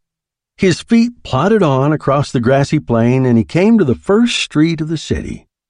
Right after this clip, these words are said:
There were people moving, and he went on eagerly, for now he would learn the truth from real people. He went up to the first man he saw and asked, "I am a stranger.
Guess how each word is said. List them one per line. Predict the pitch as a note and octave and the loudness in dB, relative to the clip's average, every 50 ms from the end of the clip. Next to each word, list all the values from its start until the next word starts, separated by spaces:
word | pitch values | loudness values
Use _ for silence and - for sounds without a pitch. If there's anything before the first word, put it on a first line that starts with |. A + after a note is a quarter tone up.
| _ _ _ _ _ | _ _ _ _ _
There | - A2+ C#3+ E3+ E3+ | -4 0 0 2 2
were | E3+ E3+ D#3 | 2 2 0
people | - - - - A3+ A#3+ A#3+ - - | -2 -4 -2 -2 -2 0 0 -4 -4
moving, | - B1+ C2+ B1+ A#1 G1+ G#1+ G#1+ G1+ G1+ - _ _ _ _ _ _ - | -4 -4 -6 -8 -10 -10 -12 -14 -14 -14 -18 _ _ _ _ _ _ -8
and | - C#3+ C#3+ | -2 0 0
he | C#3+ C3+ | 2 2
went | C3+ F#3 A3+ C#4 B3+ | 2 2 2 2 2
on | F#3+ E3 E3 D3+ A#2+ | 2 2 2 2 2
eagerly, | A#2 C3 D3 C#3+ G2 C#2+ A1+ G1+ G1+ G1+ - - _ _ _ - - - | 4 2 2 0 -2 -4 -6 -8 -10 -12 -14 -18 _ _ _ -20 -20 -10
for | - - D3 D3 C#3 | -4 0 0 2 4
now | C3+ C#3+ D3 F3 F#3+ F#3+ E3 C#3+ C3 B2+ | 4 4 4 2 2 0 0 0 0 0
he | A#2+ - D3 C#3+ | 0 0 0 0
would | B2+ C3 C3 B2+ | 0 -2 0 0
learn | D3 D#3 D#3+ D#3 D3 C3+ B2+ | 2 2 2 2 2 2 2
the | C3 B2 | 2 0
truth | A#2+ - - - - B3+ B3+ A#3+ D#3+ B2+ A2 | -2 -6 -8 -4 -4 -2 0 0 0 0 -2
from | - - - D3 D3+ D3 D3+ D3+ D3+ | -6 -6 -4 -2 0 2 2 2 4
real | F3 G#3+ A#3+ B3 G#3+ D3+ B2 G#2+ G2 | 4 4 4 4 4 4 2 0 -2
people. | E2 - G#2+ F#2 D2 C#2+ - A1 G1+ - - _ _ _ _ _ _ _ _ _ _ _ _ _ _ _ _ _ _ - | -2 -4 -4 -4 -4 -8 -12 -14 -14 -14 -18 _ _ _ _ _ _ _ _ _ _ _ _ _ _ _ _ _ _ -2
He | D#3 E3+ | 0 2
went | F3 G#3 B3+ C#4+ | 4 4 4 4
up | C4 A#3 A3 - | 2 2 0 -2
to | - C#3 | -2 -2
the | B2+ A#2 | -2 -2
first | - E3+ F3 D#3 - | 0 -2 -2 -2 0
man | D3 C#3+ C#3+ D3 | 0 0 2 2
he | D3+ D#3+ | 2 2
saw | D3 - - G#2+ G#2 G#2+ B2+ C#3 | 2 0 0 0 2 0 0 0
and | - C3 C3 B2+ A#2+ | -2 -2 0 0 0
asked, | B2+ B2+ B2+ B2+ A#2+ A#2+ A#2 - - - - _ _ _ _ _ _ _ _ - | 0 0 0 0 0 0 -2 -4 -12 -20 -20 _ _ _ _ _ _ _ _ -10
"I | - - G3 G#3+ G#3 F#3+ | -4 -2 0 2 2 2
am | E3+ E3 E3+ D3+ D3+ D3 | 2 2 2 2 2 2
a | D3 C#3 | 2 0
stranger. | - - F#3+ G3 F#3 E3 C#3 A#2+ G2 G2 F2+ D#2+ D2+ | 0 -2 0 2 4 4 4 2 2 0 -4 -4 -6